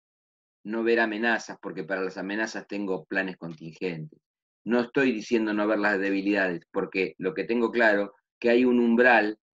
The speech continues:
por debajo del cual no puedo actuar". Entonces, actuar por debajo del umbral no es ser débil, es directamente no poder jugar.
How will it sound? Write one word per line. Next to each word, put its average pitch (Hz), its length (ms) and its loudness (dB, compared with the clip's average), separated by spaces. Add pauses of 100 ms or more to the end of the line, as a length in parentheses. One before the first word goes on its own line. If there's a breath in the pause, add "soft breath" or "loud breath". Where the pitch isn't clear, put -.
(180)
por 101 160 -2
debajo 110 360 0
del 107 140 0
cual 113 220 2
no 104 140 -4
puedo 107 260 2
actuar". 82 460 -8 (360)
Entonces, 101 480 -4
actuar 156 440 0
por 127 160 -2
debajo 120 420 2
del 113 140 2
umbral 104 520 0 (400)
no 120 240 2
es - 360 -2
ser 98 280 -4
débil, 87 440 -2 (200)
es 123 140 0
directamente 131 680 2
no 113 160 2
poder 104 240 -2
jugar. 98 500 -2